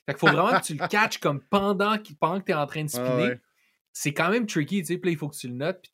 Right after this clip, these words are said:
Speaker 1: tout. Puis là, je rentrais la séquence après, il se passait comme rien.
Speaker 2: Mhm.
Speaker 1: Puis là, j'étais comme, « C'est-tu moi qui est tweet, puis tout ça ? » Puis là, j'étais allé checker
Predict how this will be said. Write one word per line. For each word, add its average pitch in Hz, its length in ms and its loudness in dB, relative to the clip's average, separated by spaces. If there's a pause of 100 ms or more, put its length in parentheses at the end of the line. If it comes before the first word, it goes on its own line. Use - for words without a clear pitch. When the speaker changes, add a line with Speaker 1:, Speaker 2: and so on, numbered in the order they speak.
Speaker 1:
tout. 285 80 -2 (1500)
Puis - 100 -2
là, - 20 4
je 165 120 -4
rentrais 143 420 -4
la 226 120 -6
séquence 202 400 -6
après, 185 300 -6
il 208 60 -6
se - 80 -14
passait 123 340 -6
comme 110 220 -18
rien. 113 360 -12 (460)
Speaker 2:
Mhm. 131 280 -8
Speaker 1:
Puis - 180 -14
là, - 100 -8
j'étais - 160 -18
comme, « 110 320 -14 (800)
C'est-tu - 260 -12
moi 208 140 -4
qui - 200 -16
est - 120 -20
tweet, 202 300 0
puis - 180 -8
tout - 60 -12
ça ? » 220 240 -4
Puis 139 100 -12
là, 180 400 0 (220)
j'étais - 180 -10
allé 117 140 -4
checker 139 580 -4